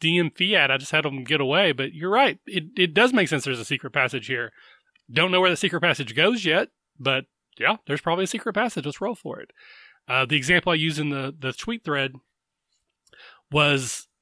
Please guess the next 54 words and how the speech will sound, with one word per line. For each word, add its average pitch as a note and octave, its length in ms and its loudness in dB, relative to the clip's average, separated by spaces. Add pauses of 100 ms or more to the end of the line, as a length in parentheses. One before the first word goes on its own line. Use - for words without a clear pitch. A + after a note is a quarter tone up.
one E3 220 2
of E3 40 6
the D#3 80 2
players D#3 340 2
might D3+ 200 0
say, D3 180 2
and C#3 100 2
th-, D#3+ 160 2
I've, D3 220 4 (100)
not F3 220 0
this D#3+ 140 -4
exact D3 440 0
example, C3+ 380 -4
but B2+ 80 -4
I've B2 100 -4
had C#3 220 2
this A#2 120 -12
happen C3+ 400 -2 (340)
where D#3 180 4
a D3 60 2
player F3+ 340 4
will D3 100 2
just, C#3 160 -4
like, D3 220 0
casually C#3 400 0
say, C3+ 460 2 (340)
"I D#3 80 2
mean, E3 140 6
we F3 100 4
know G#3+ 200 6
it's D#3+ 100 2
the D3+ 80 0
blacksmith, C#3 520 0
right? B2+ 320 -4
We, D#3+ 120 -2
it D#3 160 -4
has E3+ 220 4
to - 40 -12
be C#3 80 -6
the B2 80 -8
blacksmith. A2+ 480 -8
They're D3+ 160 2
the, E3+ 160 4
they're D#3 220 4
the F3+ 80 4
one F3+ 180 2
behind D3+ 340 0
all C#3+ 160 0
this. C3 400 -2 (400)
Has D#3 320 2
to - 60 -10
be D3+ 80 -2
the C3+ 80 -6
blacksmith." B2 640 -2